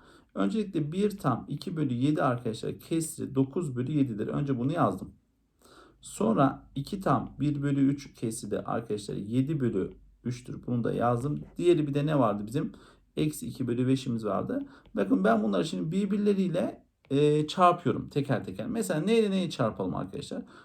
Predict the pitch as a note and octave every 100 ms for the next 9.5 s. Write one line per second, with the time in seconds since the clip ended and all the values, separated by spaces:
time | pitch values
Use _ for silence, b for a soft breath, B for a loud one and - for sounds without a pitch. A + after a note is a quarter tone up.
0 | _ G3+ G#3 G3 G3+ F#3 D3+ C3+ D#3 F#3
1 | F#3 C#3+ A#2+ A#2+ - F3 B2+ A#2 - -
2 | - - - F3+ G#3 G3 G3 D#3+ - -
3 | - - - G2 C3 - B B B _
4 | E3+ E3 G#3 F#3 D#3+ C3+ A2 A2+ C#3 D3+
5 | - - A#2+ A2+ G2+ - - - B2 A2
6 | G#2+ B2+ C#3+ A#2+ G#2 G2 - D3 - E3
7 | E3+ F#3 - B B B B B B _
8 | C3 C3+ B2+ B2+ D3+ F#3+ G#3 A3 G#3 G#3
9 | - G3 G3+ -